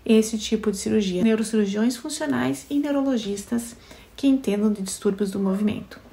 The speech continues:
Então, uma vez que você preenche os critérios para realizar a cirurgia, essa ci-, cirurgia normalmente é realizada com o paciente acordado e é implantado em apenas um lado do cérebro esse eletrodo para tentar melhorar e conter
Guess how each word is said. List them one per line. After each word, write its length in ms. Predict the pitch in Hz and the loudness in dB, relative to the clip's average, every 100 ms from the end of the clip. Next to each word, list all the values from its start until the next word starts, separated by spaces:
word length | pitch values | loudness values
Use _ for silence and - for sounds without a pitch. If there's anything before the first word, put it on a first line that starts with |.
| - - - | -18 -18 -16
Então, 160 | - 349 | -6 0
uma 160 | 381 | 0
vez 360 | 269 226 196 190 | 2 2 2 -2
que 80 | 202 | -6
você 200 | 202 214 | -2 -2
preenche 400 | 214 220 262 277 | 0 2 2 0
os 120 | 285 | -6
critérios 640 | 269 262 220 214 214 196 | -4 -4 -2 -2 -2 -4
para 140 | - 196 | -2 -2
realizar 360 | 208 202 196 | 0 0 0
a 40 | 190 | -2
cirurgia, 640 | 190 226 226 208 196 214 240 - - - - - | -4 -2 -2 -2 -2 -2 -2 -6 -20 -20 -16 -2
essa 240 | 269 277 | 0 0
ci-, 460 | 269 269 - 240 254 | -2 -6 0 0 0
cirurgia 540 | - 247 233 214 208 | -2 2 2 2 2
normalmente 420 | 220 226 220 214 | 2 2 0 0
é 40 | 214 | 0
realizada 840 | 196 214 214 208 202 202 202 220 - - - - | 0 2 0 0 -4 -4 -2 -2 -4 -18 -20 -6
com 140 | - | -2
o 20 | |
paciente 500 | 202 208 - 190 185 | 0 -2 -2 -2 -2
acordado 800 | 190 233 240 185 185 196 190 226 233 - - - - | -2 2 2 0 -2 -4 0 0 -2 -16 -20 -16 0
e 160 | 254 254 | 4 4
é 80 | |
implantado 640 | 262 262 269 262 233 233 240 | 4 2 0 0 -2 -2 2
em 80 | 233 | 2
apenas 480 | 233 240 247 240 - | 2 2 2 0 -2
um 260 | 277 294 294 | 0 2 2
lado 360 | 240 226 226 233 | 2 2 2 2
do 140 | 233 | 0
cérebro 580 | 240 - 202 196 196 208 | -2 -2 -2 -2 -2 -2
esse 180 | 196 208 | -2 0
eletrodo 640 | 214 226 208 185 180 196 - - - | 0 0 0 -2 -2 -4 -6 -18 -16
para 140 | - 247 | -4 -2
tentar 380 | 269 247 208 208 | 2 0 0 0
melhorar 480 | 208 208 190 190 | 2 2 2 0
e 40 | 208 | -2
conter 600 | - 254 247 226 196 190 | 0 2 2 2 0 -2